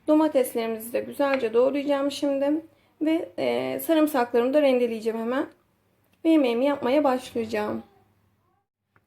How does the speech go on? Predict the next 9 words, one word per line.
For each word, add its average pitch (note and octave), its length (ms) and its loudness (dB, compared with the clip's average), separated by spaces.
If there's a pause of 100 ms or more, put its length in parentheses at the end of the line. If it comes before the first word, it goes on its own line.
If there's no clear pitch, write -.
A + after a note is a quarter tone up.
(300)
Arkadaşlar, C4+ 540 -4
mantarlarımızı C4+ 880 -4
da A#3+ 100 -6
şu - 80 -18
şekilde B3 580 -12
doğruyorum. A#3+ 600 -4
Büyüklüğüne A#3+ 540 -8
göre A3 320 -6 (520)
üçe C#4 420 -6